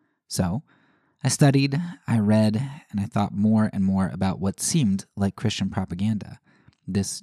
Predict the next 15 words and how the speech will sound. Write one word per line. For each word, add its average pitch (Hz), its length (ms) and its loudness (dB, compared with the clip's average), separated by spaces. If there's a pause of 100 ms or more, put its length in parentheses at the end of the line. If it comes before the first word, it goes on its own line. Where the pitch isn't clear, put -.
notion 107 400 2
of 101 80 2
discipleship, - 680 -6 (720)
until 147 240 4
I 131 240 6 (180)
actually 120 320 2
ended 120 220 6
up 104 100 0
concluding 120 480 0
that 92 200 2 (120)
discipleship 131 680 0 (520)
isn't 139 360 4
only 120 240 6
not 95 360 0
propaganda, 95 720 -6